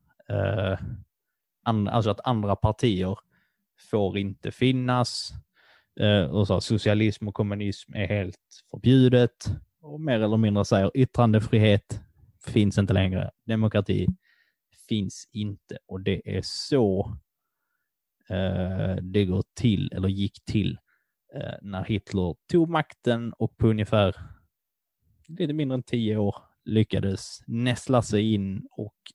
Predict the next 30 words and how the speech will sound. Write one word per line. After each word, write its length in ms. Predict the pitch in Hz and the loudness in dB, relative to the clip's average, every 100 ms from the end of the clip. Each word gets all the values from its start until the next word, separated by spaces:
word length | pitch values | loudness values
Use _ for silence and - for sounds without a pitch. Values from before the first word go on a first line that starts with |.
| - | -2
övertala 680 | 120 104 101 - 95 101 | 2 2 2 2 0 0
ett 180 | - 101 | -4 -6
helt 260 | - 104 - | -2 -2 -4
folk 380 | - 95 98 - | -4 -4 -4 -8
till 120 | 110 | -8
att 80 | 110 | -6
han 140 | 107 | -8
var 140 | 101 | -10
god 600 | 95 98 170 170 160 120 - _ _ _ _ _ _ - | -10 0 4 4 2 0 -6 _ _ _ _ _ _ -6
och 100 | 104 | 0
var 340 | 98 90 - | 2 0 -4
det 80 | - | -10
bästa 380 | 98 101 - - | -4 -4 -4 -6
alternativet, 760 | 95 - 98 - 98 98 98 | -6 -6 -6 -4 -4 -4 -12
för 140 | - 101 | -12 -14
att 100 | 98 | -10
sen 260 | 104 95 - - - | -10 -10 -14 -20 -4
föra 280 | 104 95 101 | -2 0 -2
in 140 | 101 | -2
hela 300 | - 104 98 | 0 0 0
nationen 600 | 98 - - 101 101 98 - _ - - _ _ - | -2 -4 -2 -2 -2 -8 -16 _ -20 -20 _ _ -6
i 360 | 98 98 95 - _ _ _ _ _ | -4 -4 -6 -10 _ _ _ _ _
ett 140 | - 101 | -10 -2
långt 640 | 101 107 131 143 107 95 - _ - - _ | 2 6 6 4 0 -8 -12 _ -20 -20 _
och 180 | 104 92 | -4 -2
mörkt, 800 | 98 110 107 - - - _ - | -6 -2 -4 -4 -20 -20 _ -10
mörkt, 600 | 98 98 - _ _ - | -4 -4 -4 _ _ -6
mörkt 500 | 101 - _ _ - | -4 -6 _ _ -14
mörker. 560 | 87 - - _ - - - - - _ | -10 -10 -12 _ -20 -20 -16 -14 -16 _
Väldigt 540 | 107 110 104 - _ | -10 -8 -8 -12 _